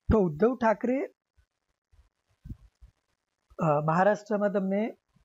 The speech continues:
વિધાનસભા પણ છે અને વિધાન પરિષદ પણ જોવા મળે. ઉદ્ધવ ઠાકરેને શિવસેનાના,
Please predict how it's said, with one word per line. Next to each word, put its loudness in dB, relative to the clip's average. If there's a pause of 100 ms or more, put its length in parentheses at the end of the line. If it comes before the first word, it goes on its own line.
(140)
વિધાનસભા 0
પણ -2
છે -2
અને 0
વિધાન 2
પરિષદ 0
પણ -2
જોવા -2
મળે. -6 (680)
ઉદ્ધવ 2
ઠાકરેને -2
શિવસેનાના, 0